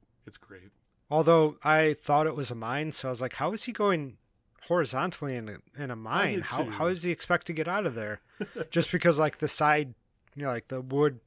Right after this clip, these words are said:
Speaker 2: slatting on there makes it look like it was put there on purpose. But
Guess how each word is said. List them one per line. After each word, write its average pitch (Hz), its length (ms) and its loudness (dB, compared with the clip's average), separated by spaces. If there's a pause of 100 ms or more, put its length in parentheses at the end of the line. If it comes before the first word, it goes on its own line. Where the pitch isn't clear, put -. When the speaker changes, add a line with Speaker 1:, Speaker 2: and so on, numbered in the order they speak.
Speaker 2:
slatting 131 640 -4
on 117 180 -10
there 123 140 -10
makes 123 260 -8
it 120 60 -12
look 131 140 -10
like 139 100 -2
it - 80 -8
was 127 100 -8
put - 220 -4
there 127 140 -4
on 117 140 -10
purpose. 151 420 -8
But 135 180 -10